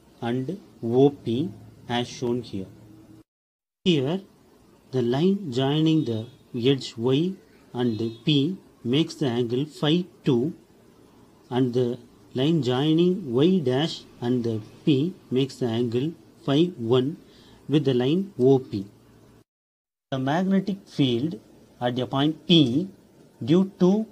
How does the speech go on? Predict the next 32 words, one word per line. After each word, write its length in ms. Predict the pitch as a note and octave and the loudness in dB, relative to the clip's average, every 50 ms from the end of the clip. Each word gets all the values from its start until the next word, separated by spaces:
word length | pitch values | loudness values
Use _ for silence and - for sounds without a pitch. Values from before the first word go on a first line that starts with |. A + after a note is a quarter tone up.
| - - - - - - - - | -14 -20 -20 -20 -20 -20 -12 0
current 320 | - C#3 C#3+ E3 F3 E3 | 2 2 4 4 2 0
element 360 | D#3+ C3+ C3+ C3+ C#3 C#3 D3 C3 | 0 0 0 0 0 0 0 0
I 220 | A2+ B2+ C#3 C#3+ | 0 0 0 2
D 220 | C#3 D#3 B2+ A2+ | 4 2 2 2
L 160 | G2+ G#2 C3 D#3 - | -2 -4 -6 -10 -8
can 200 | - C#3 C3 C#3 | -6 -4 -2 0
be 120 | C3+ C#3+ C#3 | 0 -2 -2
calculated 560 | - A#2+ C3 C#3 - C#3+ C3+ B2 C#3+ C3 - | -2 -2 -4 -2 -2 -4 -4 -4 -4 -8 -6
from 240 | - A#2 C3+ D#3 C3 | -6 -6 -4 -4 -2
Biot-Savart 520 | A#2 A#2 A2+ A2+ - A#2 G#2+ G#2+ F#2+ - | -2 -4 -4 -4 -8 -8 -8 -8 -8 -8
law. 220 | F#2+ G2 A#2 D3+ F3 _ _ _ _ _ - | -8 -8 -8 -8 -12 _ _ _ _ _ -6
According 600 | C3 C3+ - F#3 F3+ F3 F3 F#3 F#3+ G3 G#3 - - - - - | -6 -4 2 2 2 2 4 2 2 0 -2 -4 -12 -18 -8 -4
to 260 | C#3+ B2+ C3 D#3+ F#3 E3+ A#2+ | -4 -2 -2 -2 -4 -6 -4
Biot-Savart 580 | A#2 A#2+ B2+ A#2+ - - C3 A#2+ A#2 G#2+ G#2+ | -2 -2 -2 -2 -4 -6 -6 -4 -6 -6 -6
law, 220 | G2 G2 A2 C#3+ - - - - - A#2 A#2 | -8 -8 -8 -8 -12 -16 -20 -18 -12 -8 2
D 360 | C3 D#3+ F3 F#3+ F#3+ G3 - - - A#2+ | 2 2 2 2 0 -4 -6 -10 -12 -6
B, 380 | A#2 C3+ D3 D3 B2 B2+ E3+ F#3+ - _ - | -2 0 0 0 0 -2 -6 -8 -12 _ -8
that 140 | A#2 A#2+ A#2+ | -8 -8 -6
is 140 | A#2+ - - | -6 -8 -8
equal 260 | B2+ - - A#2 A2 | -8 -6 -6 -6 -6
to 160 | G2+ A#2+ D3+ | -4 -6 -6
mu 240 | F3+ D#3+ B2+ C#3 D3 | -6 -4 0 0 2
naught 220 | D3 C#3+ C#3+ D3 C3+ | 2 2 0 0 -2
by 100 | A#2+ A2+ | -4 -6
four 200 | - A#2+ A#2 A2+ | -4 -6 -6 -6
pi 280 | A2+ G#2 A#2 D#3 G3 G3 - - - - - | -4 -4 -2 -2 -4 -4 -10 -20 -20 -12 -6
I 180 | A2+ B2 C3+ | -2 -2 2
D 200 | C3+ C#3+ C#3 C3+ | 2 2 2 2
L 120 | C#3 E3 G3 | 0 0 -2
by 380 | F#3+ - A2+ A2+ A2 G#2 G#2+ - - - - - | -4 -6 -6 -4 -4 -4 -6 -8 -14 -20 -12 -6
R 200 | A#2+ A#2+ C3 C#3 | -2 -2 -2 -2
square 520 | C#3 - - - A#2 G2+ G#2+ A#2 D3 F3+ | -4 -8 -10 -8 -6 -4 -4 -4 -4 -6